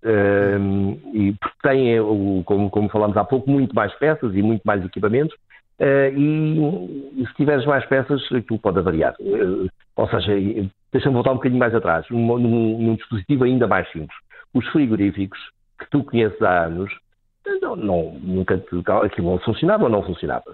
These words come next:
Se não funcionava, mandavas arranjar e, e estava o assunto resolvido, era simples. Agora os in-, os frigoríficos têm internet, tiram água, fazem gelo. Antigamente não havia nada disso.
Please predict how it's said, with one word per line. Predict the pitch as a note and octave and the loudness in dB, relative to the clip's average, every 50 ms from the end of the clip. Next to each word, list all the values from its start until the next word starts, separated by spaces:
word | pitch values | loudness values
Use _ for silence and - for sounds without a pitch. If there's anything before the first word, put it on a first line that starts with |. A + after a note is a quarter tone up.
| - - | -20 -10
Se | - | -4
não | F#2+ F#2 F2+ F#2+ F2+ F2 | -4 -2 0 0 -2 -2
funcionava, | - G2+ F#2 - A2 A2+ B2+ D3 | -4 -4 -2 0 0 2 2 2
mandavas | C#3 A#2 E2 C2+ - - D#2 D#2 D#2+ F#2 G2 G2 F#2 F2+ F#2 F#2+ F2+ F2 | 2 2 2 0 0 -2 -2 -6 -8 -8 -8 -6 -4 -4 -4 -2 -2 -2
arranjar | F#2 G2+ G2+ G2 A#2 B2+ C#3+ C#3 | -2 0 0 0 2 2 2 2
e, | A#2 F#2+ F2+ | 2 0 0
e | F2 F2 | -2 -2
estava | - G#2+ F#2 F#2 | -2 -2 0 0
o | F2 | 0
assunto | - A2 G2 - | 0 -2 -2 -2
resolvido, | - E2 F2 A2 A2+ G#2 | 0 0 2 2 2 4
era | F#2 F#2 F2 | 2 2 0
simples. | - - D2+ C#2+ - - - _ - - - - - _ F4+ | -2 -6 -12 -12 -12 -18 -20 _ -20 -20 -20 -20 -6 _ 2
Agora | F4 E4+ F4+ C#4+ E3 | 2 4 4 4 2
os | B2+ | 2
in-, | C#3 D3+ C#3 - | 2 0 0 2
os | D#3 C3+ C3 C3+ B2+ - - | 2 2 4 4 2 0 -2
frigoríficos | C3 - D3+ C#3+ C#3 D3 D3+ D3+ D#3+ D3+ - - | -4 -2 0 2 2 2 2 0 -2 -6 -6 -4
têm | - D3+ D3+ D3+ D3+ | -2 0 2 2 0
internet, | D3 D3+ D3 C#3+ C3 B2 C3 C3+ C3+ C3 A#2+ G#2+ - - - - - - - _ _ _ _ _ _ | 0 2 2 2 2 0 0 2 2 4 2 2 0 -4 -14 -20 -20 -20 -20 _ _ _ _ _ _
tiram | B2+ B2+ B2 B2+ C#3 C#3+ C#3 | 0 2 2 2 4 4 4
água, | C#3 C3+ B2 G#2 D2 D2+ C#2+ | 2 2 2 0 -2 -6 -8
fazem | - - G2+ A2 G#2+ B2+ C3 C3 A#2 | -4 -2 -2 0 0 2 0 0 0
gelo. | A2+ C3 C#3 C#3+ C3 A2 F#2+ E2 F2+ | 0 0 2 2 2 2 0 -2 -4
Antigamente | F#2+ E2+ - G2+ G2 G2+ G#2 A2 A2 A2+ A2+ - E3+ | -6 -6 -6 -2 -2 0 2 2 0 0 0 -2 -2
não | G3 D3+ G#2+ F2 | 0 0 0 0
havia | D#2 E2+ F2+ F#2 | 0 0 0 0
nada | F#2+ G#2 A#2+ C3+ | 2 2 2 2
disso. | C#3 C3 A#2+ | 2 2 0